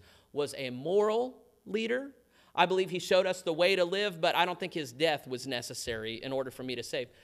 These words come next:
be saved." There are a lot of people who say, "I'm not sure I even need to be saved. God made me this way.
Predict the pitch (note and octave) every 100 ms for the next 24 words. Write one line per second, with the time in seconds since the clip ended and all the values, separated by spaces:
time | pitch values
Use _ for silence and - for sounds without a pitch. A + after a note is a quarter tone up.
0 | _ - D3 D#3 C3 - - - G#3 A#3
1 | A#3 A3+ G#3+ G#3+ G#3 - - - - -
2 | _ C3+ B3 C#4+ - C#3 E3 F#3+ A3+ C#4
3 | D4 A3 - B2+ F#2+ F#2 - _ _ _
4 | _ - C#3+ A3+ A#3+ G#3 C#4 C#4+ E3+ B2
5 | A#2+ - B2 A2+ B2+ G#3